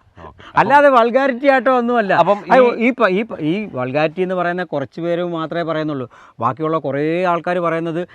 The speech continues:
Speaker 2: ഇതുപോലുള്ള പാട്ടുകൾ പാടണമെന്നാണ്. ആ പ്രേക്ഷകർക്ക് വേണ്ടിയാണ് ഞാൻ ഈ പാട്ടുകളെല്ലാം ഞാനിങ്ങനെ മാറ്റി മാറ്റി പാടിക്കൊണ്ടിരിക്കുന്നത്.
Speaker 1: അപ്പം
Speaker 2: സത്യം.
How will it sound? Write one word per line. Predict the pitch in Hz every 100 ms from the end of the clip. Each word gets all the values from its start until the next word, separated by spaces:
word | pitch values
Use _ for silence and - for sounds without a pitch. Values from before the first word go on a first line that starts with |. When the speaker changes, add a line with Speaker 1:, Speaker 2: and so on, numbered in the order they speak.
| -
Speaker 2:
ഇതുപോലുള്ള | 147 165 170 170
പാട്ടുകൾ | 160 156 165 170
പാടണമെന്നാണ്. | 160 156 160 156 135 117
ആ | 117 180
പ്രേക്ഷകർക്ക് | - 170 175 202 208 202
വേണ്ടിയാണ് | 208 214 202 196
ഞാൻ | 190 196
ഈ |
പാട്ടുകളെല്ലാം | - 170 170 185 175 175
ഞാനിങ്ങനെ | 170 170 170
മാറ്റി | 170 160 160
മാറ്റി | 165 165
പാടിക്കൊണ്ടിരിക്കുന്നത്. | 170 160 156 160 147 131 127 - _ _ 107
Speaker 1:
അപ്പം | 240
Speaker 2:
സത്യം. | 254 311 190